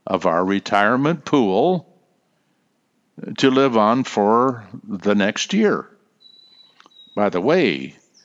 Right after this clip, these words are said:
uh, to live on, uh, as well as, uh, to, uh, is to share with others, whether that be children <laughs> or charities. And so by doing it on a defensive basis,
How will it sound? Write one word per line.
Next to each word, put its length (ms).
uh, 120
to 180
live 260
on, 360
uh, 480
as 180
well 380
as, 440
uh, 320
to, 420
uh, 300
is 220
to 140
share 300
with 180
others, 640
whether 280
that 240
be 140
children 600
<laughs> 40
or 120
charities. 920
And 200
so 500
by 160
doing 460
it 200
on 180
a 80
defensive 840
basis, 920